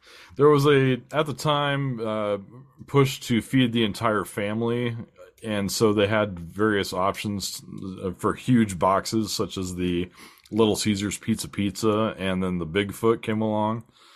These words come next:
And the Bigfoot, like we were talking about, is the same one in the commercial that we watched, um, for the beginning of the episode. Uh, essentially, it was just this giant pizza. I think it was over three feet long, or three, three,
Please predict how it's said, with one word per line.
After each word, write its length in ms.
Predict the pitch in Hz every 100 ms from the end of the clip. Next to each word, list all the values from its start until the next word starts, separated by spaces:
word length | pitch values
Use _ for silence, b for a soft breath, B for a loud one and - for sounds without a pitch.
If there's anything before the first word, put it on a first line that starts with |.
| b b b b b b _
And 340 | 95 101 98 95
the 60 |
Bigfoot, 420 | 110 135 135 127 104
like 160 | 107
we 60 | 104
were 120 | 104
talking 260 | - 110 107
about, 220 | 98 98
is 60 | 90
the 60 |
same 240 | 82 110 101
one 140 | 104
in 100 | 95
the 80 | 87
commercial 420 | 98 104 95 98
that 100 | 87
we 120 | 87
watched, 520 | 87 90 87 - - - _ -
um, 560 | 85 80 80 95 98 -
for 120 | 98
the 80 | 85
beginning 340 | 87 98 95
of 80 | 82
the 100 | 87
episode. 560 | 95 87 - 80 80 - B B B B B B _ _ _
Uh, 300 | - 110 110
essentially, 500 | 104 - 139 135 127
it 40 | 113
was 200 | 110 104
just 280 | 110 101 -
this 240 | 90 -
giant 560 | 87 85 104 98 92 73
pizza. 400 | 107 98 101 95
I 80 |
think 120 | 95 101
it 40 |
was 100 | 92
over 220 | 101 90
three 260 | 87 107 90
feet 300 | - 95 92
long, 260 | 87 95
or 180 | 92 90
three, 400 | 82 - 101 90 71
three, 580 | - 98 90 85 82